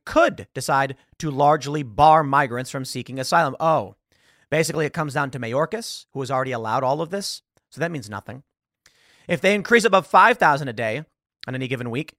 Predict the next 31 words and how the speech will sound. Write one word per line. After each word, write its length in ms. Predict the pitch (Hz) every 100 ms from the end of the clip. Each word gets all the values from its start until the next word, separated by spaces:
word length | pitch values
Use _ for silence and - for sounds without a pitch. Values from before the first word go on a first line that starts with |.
| -
D 140 | 131
H 100 | 180
S 100 | 175
is 100 | 160
required 640 | 147 - - 240 131 101 - -
to 80 |
use 140 | 135 120
that 100 | 131
authority. 440 | 135 208 165 92 _ _ _ _ _ _ _ _
Now, 80 | 165
hold 240 | 165 226 226
on. 240 | - - _ _ _ _ -
It 100 | 151
says 280 | 185 185 -
if 140 | 170
increase, 420 | 180 175 185 175 - -
if 300 | 160 170 170
an 60 |
encounter 300 | 170 190 180
has 120 | 170
reached 180 | 160 147 -
eighty-five 480 | 196 233 170 131
hundred 280 | 131 120 131 110
a 20 |
day, 300 | 107 113 170 _ _ _
they're 200 | - 151
required 320 | 139 123 165 156
to 60 |
trigger 540 | - - 285 190 104 107
the 160 | 113 123
authority. 480 | - 127 104 87